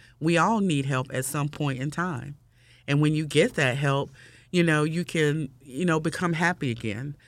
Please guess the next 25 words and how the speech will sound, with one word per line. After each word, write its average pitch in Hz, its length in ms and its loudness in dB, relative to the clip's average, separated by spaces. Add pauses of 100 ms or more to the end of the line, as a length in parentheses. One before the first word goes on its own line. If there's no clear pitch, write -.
(120)
because 190 320 2
we 196 120 2
only 202 220 0
have 165 200 0
this 143 140 -6
one 135 280 -2
life 123 220 -2
to 120 100 -6
live. 120 400 -2
And 123 120 -2
if 120 140 -6
you 165 100 -2
wanna 165 220 -2
waste 139 380 -2
it 131 160 -2
being 127 240 -2
unhappy, 131 720 -2 (420)
you 175 80 2
know, 147 140 4
then 147 260 2
of 143 100 -6
course 147 300 -2
that's 135 240 -2
a 123 60 -4
choice. 143 560 -2